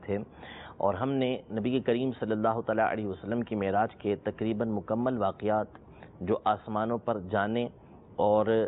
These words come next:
حضرت موسیٰ علیہ الصلوۃ والسلام سے ملاقات کرنے، جنت اور دوزخ کے مشاہدات کرنے کے حوالے سے تھے، وہ سن چکے۔ پھر اس کے بعد نبی کریم صلی اللہ تعالیٰ علیہ وآلہ وسلم رات کے مختصر سے ہی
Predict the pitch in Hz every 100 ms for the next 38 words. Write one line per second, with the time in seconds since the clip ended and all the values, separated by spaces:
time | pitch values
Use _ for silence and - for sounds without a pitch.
0 | - 98 110 113 113 110 120 139 120 98
1 | 110 - 107 98 - 107 107 107 101 95
2 | 95 107 104 - 113 113 110 104 104 113
3 | 110 95 98 117 110 110 98 95 101 98
4 | 113 107 110 127 131 120 101 107 120 117
5 | 107 101 104 - - - - - 107 143
6 | 156 135 123 123 120 - - - - 156
7 | 151 147 135 135 110 117 127 131 120 120
8 | 131 - 110 110 113 113 110 110 113 -
9 | 107 107 101 98 90 92 101 107 120 117
10 | 90 107 117 127 - 113 110 107 120 -
11 | 120 131 127 - 117 123